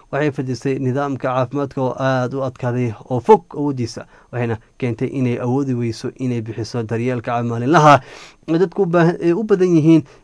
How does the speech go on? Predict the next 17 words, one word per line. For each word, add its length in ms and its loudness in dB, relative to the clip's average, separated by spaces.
Iska 240 0
daa 180 0
inay 220 2
markaasi 420 0
helaan 300 2
daryeel 320 2
caafimaad 500 4
oo 160 0
ku 140 -10
filan 320 0
dadka 320 0
rayidka 420 -2
ah 180 0
ee 100 -6
ku 120 -6
dhaawacmay 440 0
dagaalka, 440 0